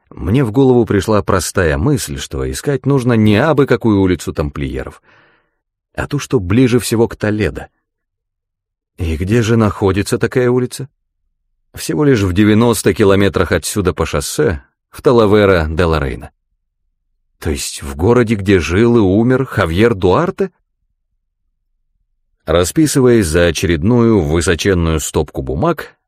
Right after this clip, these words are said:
Бальбоа неловким движением захлопнул книгу приёма сдачи документов.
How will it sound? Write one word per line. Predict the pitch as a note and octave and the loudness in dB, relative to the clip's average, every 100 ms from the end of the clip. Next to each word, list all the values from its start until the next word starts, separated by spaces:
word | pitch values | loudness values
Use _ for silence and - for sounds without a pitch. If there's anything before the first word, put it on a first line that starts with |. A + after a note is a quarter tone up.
| _ _ - | _ _ -8
Бальбоа | C#2 D2+ E2 B2+ D3+ C#3+ | -2 0 0 0 2 2
неловким | G#2+ D#3 C#3 C#3 A2 | 2 0 0 0 0
движением | F#2 G2 C#3 B2+ A#2+ | 2 2 2 2 2
захлопнул | E2+ F#2 F#2 E2+ C#3+ C#3 B2+ A#2+ | 2 0 -2 -2 0 0 0 -2
книгу | - B2 B2 B2 | 0 0 2 2
приёма | F#2+ F2+ G2 F#2+ E2 | 2 2 2 2 0
сдачи | D2+ D2+ - | -2 -2 -4
документов. | C2+ C#2 B1+ C2 - - | -8 -8 -10 -10 -16 -20